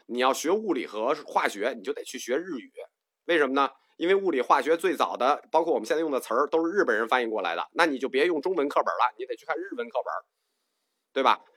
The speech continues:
就好像如果你学基督教的圣经，你硬得回去学拉丁文。所以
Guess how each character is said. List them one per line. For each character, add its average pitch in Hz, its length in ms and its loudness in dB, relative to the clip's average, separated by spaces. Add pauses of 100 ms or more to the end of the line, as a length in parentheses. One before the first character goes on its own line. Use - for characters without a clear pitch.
(120)
就 208 100 2
好 135 160 6
像 180 100 8
如 196 220 2
果 196 140 4
你 160 100 0
学 147 220 0
基 208 160 -8
督 208 120 -2
教 202 160 6
的 147 80 0
圣 143 200 -2
经， 175 260 0
你 117 80 -6
硬 165 220 2
得 107 100 -2
回 - 160 -2
去 156 80 -10
学 - 160 0
拉 165 180 6
丁 165 160 0
文。 123 240 -4 (2000)
所 208 260 4
以 165 240 -2